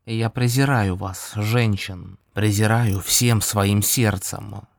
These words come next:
Теперь Анжи стоял и гневно смотрел на неё. "Слабые, глупые, хитрые, жестокие, беспощадные,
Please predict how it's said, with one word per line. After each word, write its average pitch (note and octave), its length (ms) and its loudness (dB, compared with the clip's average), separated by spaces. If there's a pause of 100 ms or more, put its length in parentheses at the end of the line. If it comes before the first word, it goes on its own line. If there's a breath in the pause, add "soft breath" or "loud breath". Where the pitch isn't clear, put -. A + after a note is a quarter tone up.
Теперь G2 600 -4
Анжи F2+ 420 -2
стоял A#2+ 560 -4
и B2+ 180 -4
гневно G2 480 0
смотрел A2+ 520 -2
на G#2 100 2
неё. B2+ 540 -2 (420)
"Слабые, F#2+ 800 -2
глупые, G2+ 680 0
хитрые, F#2 640 -4
жестокие, G2 840 -2
беспощадные, G2+ 1300 -2